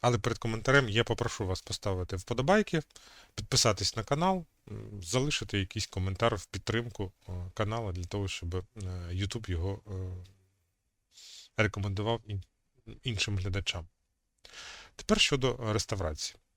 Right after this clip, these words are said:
Е, треба розуміти, що, е, Софія Київська — це не просто церква, це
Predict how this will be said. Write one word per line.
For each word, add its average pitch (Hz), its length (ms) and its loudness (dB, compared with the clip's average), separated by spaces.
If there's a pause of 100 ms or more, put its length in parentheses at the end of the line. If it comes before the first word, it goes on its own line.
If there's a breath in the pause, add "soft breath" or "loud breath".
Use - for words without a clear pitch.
Е, 101 720 -4 (120)
треба 202 220 6
розуміти, 120 400 0
що, 117 240 0 (180)
е, 104 120 -2
Софія - 300 0
Київська — 202 400 2
це 139 380 6 (140)
не 107 260 0
просто - 420 0
церква, 139 380 2
це 131 260 4